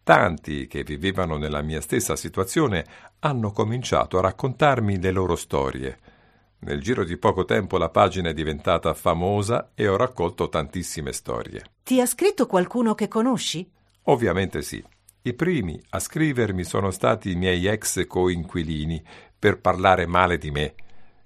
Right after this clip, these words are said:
Speaker 1: Io rientro nella categoria dei coinquilini troppo precisi.
Speaker 2: A breve pubblicherai un libro. Raccontaci.
Speaker 1: Ho sempre avuto l'idea di scrivere un libro perché di racconti strani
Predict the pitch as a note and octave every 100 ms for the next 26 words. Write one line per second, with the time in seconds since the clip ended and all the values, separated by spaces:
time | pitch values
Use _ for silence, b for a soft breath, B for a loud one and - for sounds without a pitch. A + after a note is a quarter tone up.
0 | _ - B2 G#2+ F#2 F2+ F#2+ F2+ F2+ E2+
1 | F2 E2+ F#2 - F#2 F#2+ A2+ A2 F2 F2+
2 | F2 E2 - A2 A2+ G#2 - A2 B2 A#2+
3 | A2 G2 B B - B2 B2+ C#3+ D3+ B2+
4 | - F#2 D2+ C#2 D2 _ - F#3 F3+ F#3+
5 | F#3 G3 G3 - A3 F#3 F3+ D3 D3+ D#3
6 | C#3+ F3+ E3 C#3+ C3 b b b B3 E4+
7 | - F#3 C#3 B2 - B2 - _ D3+ D3+
8 | F3 B2 A#2 F#2+ F2+ E2+ E2 D#2 F#2 E2+
9 | - F#2+ F#2+ E2+ D#2+ D#2+ D#2 D#2 D#2 E2
10 | A#2 A2 C#3 G2+ F#2 A#2 A2+ D#3 B2 G#2+
11 | - A2+ G2 F2+ E2+